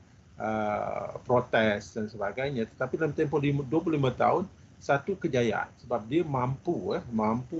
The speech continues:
untuk mengelak sebarang, uh, kejadian yang boleh, uh, membawa pemisahan semula. Itu, itu satu kejayaan kepada,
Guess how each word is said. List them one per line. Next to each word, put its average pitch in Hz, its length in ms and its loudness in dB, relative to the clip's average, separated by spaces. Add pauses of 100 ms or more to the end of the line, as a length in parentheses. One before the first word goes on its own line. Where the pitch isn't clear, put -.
(120)
untuk 131 480 -4 (320)
mengelak 123 560 4
sebarang, 123 560 -2 (400)
uh, 113 320 0
kejadian 123 720 0
yang 110 240 -2
boleh, 120 340 0 (140)
uh, 113 240 -2
membawa 117 720 4 (640)
pemisahan 123 640 2
semula. 110 400 0 (320)
Itu, 139 160 2
itu 208 320 0 (160)
satu - 320 -2
kejayaan 113 640 0
kepada, 113 480 -6